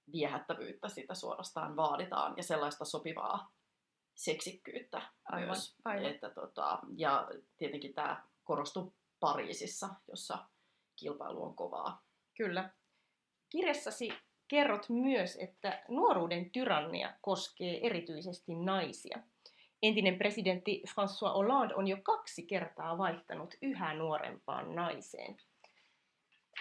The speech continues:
Speaker 2: Valtaa pitävien miesten ja heitä yli kolmekymmentä vuotta nuorempien naisten suhteet ovat yleisiä, sillä ajatus taiteilijasta ja suuresta hänen muusastaan ja hänen muusastaan elää. Siis suuri taiteilija ja muusa. Nyt asetelma on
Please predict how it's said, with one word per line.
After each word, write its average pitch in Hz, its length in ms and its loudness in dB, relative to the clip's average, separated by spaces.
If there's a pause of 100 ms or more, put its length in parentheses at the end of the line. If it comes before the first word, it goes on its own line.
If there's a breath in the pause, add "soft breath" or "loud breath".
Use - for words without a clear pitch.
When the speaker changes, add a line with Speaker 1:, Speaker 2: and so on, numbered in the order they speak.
Speaker 2:
Valtaa 277 380 8
pitävien 233 720 0 (140)
miesten 262 500 2
ja 190 80 4
heitä 233 240 4
yli 190 140 2
kolmekymmentä 185 540 0
vuotta 170 180 -6
nuorempien 180 380 0
naisten 196 360 0
suhteet 180 400 -6
ovat 160 200 -4
yleisiä, 240 720 4
sillä 208 260 -2
ajatus 175 400 -2
taiteilijasta 196 580 0
ja 180 180 0
suuresta 180 580 -4 (100)
hänen 180 300 -4
muusastaan - 640 -4 (380 soft breath)
ja 190 80 -2
hänen 180 200 2
muusastaan 185 440 -2
elää. 151 340 -2 (220)
Siis - 180 -20
suuri - 180 -4
taiteilija 196 420 4
ja 196 80 2
muusa. 220 360 -2 (420 loud breath)
Nyt 339 140 -2
asetelma 254 440 4
on 247 220 2